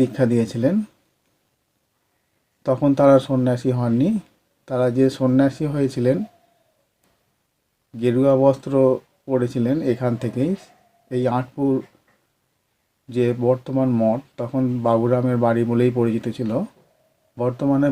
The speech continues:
বাবুরামের বাড়ির বেশিরভাগ অংশই বেলুড় মঠকে দান করে দেয়া হয়ে গেছে।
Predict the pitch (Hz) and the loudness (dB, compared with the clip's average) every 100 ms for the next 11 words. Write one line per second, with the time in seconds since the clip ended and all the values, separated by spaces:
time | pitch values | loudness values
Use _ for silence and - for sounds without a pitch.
0 | 123 117 120 127 135 135 120 113 120 117 | 2 2 2 4 4 4 2 0 0 -4
1 | - _ _ _ _ _ _ 117 123 123 | -10 _ _ _ _ _ _ -6 -4 -2
2 | 139 131 135 131 131 _ _ _ _ _ | -2 -2 2 0 -2 _ _ _ _ _
3 | _ _ _ _ _ _ _ 117 123 135 | _ _ _ _ _ _ _ -8 0 0
4 | 156 127 147 196 - _ _ _ _ _ | 2 2 2 -4 -12 _ _ _ _ _
5 | 120 120 123 131 123 120 - 117 113 113 | -6 -2 0 0 0 -2 -4 -2 -2 -2
6 | 123 120 117 117 113 113 107 107 104 | -2 -2 -2 -2 -2 -2 -2 -4 -4